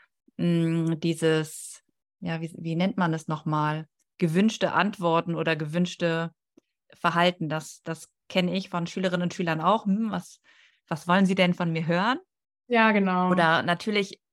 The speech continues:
Speaker 1: im Kollegium oder im Referendariat auch, "Was muss ich machen, um irgendwie gut bewertet zu werden?", sondern ja, dann,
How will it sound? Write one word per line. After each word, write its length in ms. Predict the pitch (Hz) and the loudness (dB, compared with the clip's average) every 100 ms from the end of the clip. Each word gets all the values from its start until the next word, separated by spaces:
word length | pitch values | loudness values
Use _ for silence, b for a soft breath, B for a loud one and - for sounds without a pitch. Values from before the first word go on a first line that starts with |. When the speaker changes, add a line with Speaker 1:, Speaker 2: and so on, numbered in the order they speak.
| _ | _
Speaker 1:
im 200 | 202 214 | -2 -2
Kollegium 640 | - 190 180 190 180 175 | 0 0 2 2 2 0
oder 280 | 175 190 190 | 0 0 0
im 100 | 170 | 0
Referendariat 880 | 175 175 - 170 165 165 165 165 160 | -2 -4 -4 -4 -4 -4 -2 -4 -2
auch, 280 | 160 165 165 b b b b | -2 -2 -2 b b b b
"Was 280 | 175 226 226 | 2 2 0
muss 180 | 208 196 | -6 -4
ich 160 | 185 | -2
machen, 380 | 180 190 196 190 | 2 2 2 -2
um 380 | - 190 208 202 | 0 0 2 0
irgendwie 580 | 175 185 185 170 170 175 | 0 0 0 -2 -4 -4
gut 260 | 190 196 | -4 -6
bewertet 520 | - 165 165 190 196 - | -4 -2 -2 -2 -6 -12
zu 160 | 180 | -8
werden?", 320 | 175 175 175 | -6 -4 -6
sondern 560 | 165 175 175 170 170 175 | -4 -4 -4 -4 -6 -8
ja, 340 | 180 180 175 165 | -4 -2 -2 -6
dann, 340 | 170 170 170 | -6 -4 -6